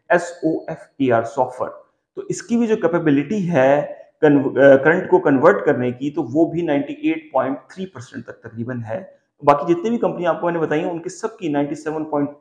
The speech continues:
eight, ninety eight point something, ninety eight percent इस तरह की इनकी कैपेबिलिटीज हैं। इसके बाद अगर हम बात कर लें सातवें नंबर पे, वो आ जाता है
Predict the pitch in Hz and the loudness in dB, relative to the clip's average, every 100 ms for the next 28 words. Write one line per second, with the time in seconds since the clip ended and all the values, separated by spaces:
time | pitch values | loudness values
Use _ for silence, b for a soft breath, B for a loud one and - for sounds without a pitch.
0 | 143 151 156 143 131 131 135 - 156 156 | 0 2 2 -2 -4 -4 -8 -4 -4 -2
1 | 143 131 - 143 147 156 131 123 131 - | -2 -2 -2 -6 -4 -2 -2 -4 -6 -4
2 | 151 151 147 156 151 - _ _ 165 170 | -4 -4 -10 -8 -10 -10 _ _ -6 -2
3 | 160 160 151 151 143 127 127 135 127 127 | -4 -4 -6 -6 -4 -6 -6 -4 -4 -2
4 | 120 117 123 139 _ - 123 120 - _ | -2 -4 -6 -8 _ -6 -6 -6 -16 _
5 | _ _ - 202 - 233 202 196 185 165 | _ _ -2 0 6 10 12 12 8 10
6 | 151 - 156 160 175 160 - 202 175 143 | 10 10 6 6 4 4 2 2 0 0
7 | 139 156 156 170 147 135 135 147 | -2 -4 -6 0 0 0 -6 -10